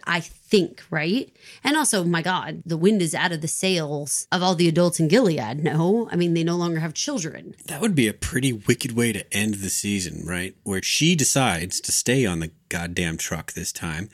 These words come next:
Speaker 2: goes to Canada, and then they ship Nicole back to Gilead.
Speaker 1: Oh my God. You know that could totally happen. There has to be some sort of switcheroo, right?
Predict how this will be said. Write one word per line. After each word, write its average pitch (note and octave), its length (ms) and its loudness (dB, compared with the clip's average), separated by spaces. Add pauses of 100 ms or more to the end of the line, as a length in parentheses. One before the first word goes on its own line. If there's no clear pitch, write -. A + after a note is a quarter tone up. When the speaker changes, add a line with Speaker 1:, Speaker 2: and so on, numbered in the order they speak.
(400)
Speaker 2:
goes C#3 280 4
to A#2 100 -2
Canada, F#2 600 0 (120)
and A2+ 140 2
then B2+ 100 6
they A2+ 120 6
ship - 400 0
Nicole A2+ 400 4
back G#2+ 380 0
to - 100 -6
Gilead. F#2 640 0 (100)
Speaker 1:
Oh G#3+ 440 0
my D3+ 500 -6
God. F#3 800 2
You E3+ 160 2
know F3+ 180 4
that D#3 260 -4
could E3+ 160 -8
totally D#3+ 360 -2
happen. D#3+ 400 -4 (260)
There B3 140 2
has C4 320 0
to G#4+ 100 0
be F4 140 4
some C#4+ 220 4
sort C4 200 2
of A3+ 60 0
switcheroo, A3+ 600 0
right? E3 440 -2